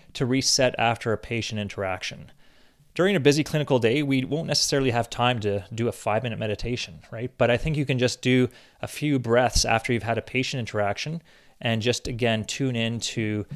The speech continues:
uh, your body as you do that.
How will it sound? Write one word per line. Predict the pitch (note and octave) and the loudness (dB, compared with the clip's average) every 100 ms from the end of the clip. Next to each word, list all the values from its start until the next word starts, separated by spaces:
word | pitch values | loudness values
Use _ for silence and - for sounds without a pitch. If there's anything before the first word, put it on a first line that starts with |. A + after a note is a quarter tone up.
| - - - - - | -16 -20 -20 -8 -2
uh, | |
your | G#2 G#2+ | 0 0
body | F#2+ G2 A2 G#2 G2 - | 0 2 2 2 -4 -6
as | G#2+ G2 | -6 -4
you | G2+ | -6
do | G2+ G2 | -6 -6
that. | F#2+ - - | -8 -8 -6